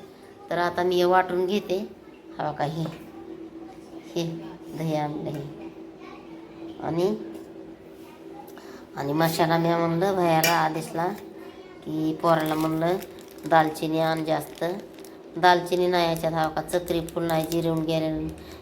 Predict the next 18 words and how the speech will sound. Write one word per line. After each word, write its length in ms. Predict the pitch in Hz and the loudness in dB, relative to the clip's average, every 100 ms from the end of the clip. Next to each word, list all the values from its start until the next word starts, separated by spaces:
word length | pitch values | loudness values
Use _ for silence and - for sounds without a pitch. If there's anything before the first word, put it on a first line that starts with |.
| - | -6
हे 120 | 175 170 | 0 2
एवढंसं 380 | 175 170 170 | 4 2 0
पाकिट 340 | 151 160 156 160 | 0 0 0 -4
वीस 260 | 165 160 160 | -4 -2 -2
रुपयाला 400 | 156 151 151 151 | -2 0 0 -2
दिले. 260 | 156 160 160 - - - - - - - | -4 -6 -8 -10 -14 -16 -14 -14 -12 0
तेच 180 | 185 180 | 2 4
मसाला 360 | 180 175 165 160 | 4 2 2 0
टाकणार 400 | 165 160 165 156 | 0 -2 0 -2
आता 220 | 156 156 | -2 -2
मी 160 | 160 196 - - - - - - | -2 -4 -6 -14 -16 -18 -16 -8
आणि 140 | 151 151 - | -4 -4 2
करणार. 360 | 160 165 170 185 - - - - - - | 2 4 0 -2 -6 -10 -12 -14 -14 -8
तर 100 | - - | -8 -4
चला, 280 | - 151 147 - - - - - - - - 247 262 254 - - - - - - - - - | 0 0 0 -8 -12 -12 -12 -14 -16 -10 0 2 2 -2 -10 -14 -14 -16 -16 -16 -16 -14 0
बघा 220 | 208 214 220 | 4 6 6
आता 240 | 220 214 | 6 4
मी 140 | 220 | 4